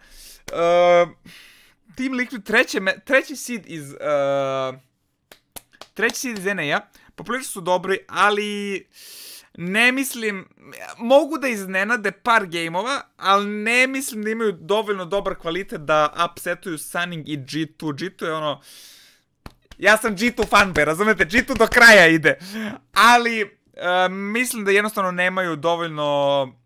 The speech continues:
jednostavno dovoljno skilla da pobede G two. Onako, videli smo šta su im, šta im je G two radio na M S I-u, znači da se ne lažemo... e, pre-, prebili su ih. Iako je bio malo drugačiji tim, ali nebitno, razumeš? Još uvek treći seed, e,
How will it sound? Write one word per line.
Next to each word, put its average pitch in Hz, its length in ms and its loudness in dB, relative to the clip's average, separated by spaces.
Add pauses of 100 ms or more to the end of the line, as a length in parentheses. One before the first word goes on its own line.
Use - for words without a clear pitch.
(1160)
jednostavno 214 360 -4
dovoljno 190 460 -2 (160)
skilla 196 360 -4
da 151 120 -2
pobede 156 360 -4
G 147 180 -6
two. 147 120 -8
Onako, 143 260 -6
videli 175 240 -4
smo 175 100 -16
šta 190 120 -10
su 160 160 -12
im, 139 220 -12
šta - 200 -10
im 147 80 -8
je 143 60 -8
G 143 100 -4
two 139 120 -8
radio 139 220 2
na 135 120 -2
M 135 140 -2
S - 100 -8
I-u, 131 200 -2
znači - 280 -12
da - 60 -16
se - 140 -18
ne 135 100 -8
lažemo... 131 360 -10 (100)
e, - 60 -18 (880)
pre-, - 160 -10 (100)
prebili - 320 -14
su - 160 -20
ih. - 40 -20 (420)
Iako 175 220 -6
je 175 40 -8
bio 170 120 -4
malo 156 220 -2
drugačiji 143 420 -2
tim, 220 200 -2
ali 240 160 8
nebitno, 220 500 2 (100)
razumeš? 160 340 -4 (500)
Još 196 260 -2
uvek 226 260 0
treći 233 280 2
seed, 226 340 -4
e, - 40 -16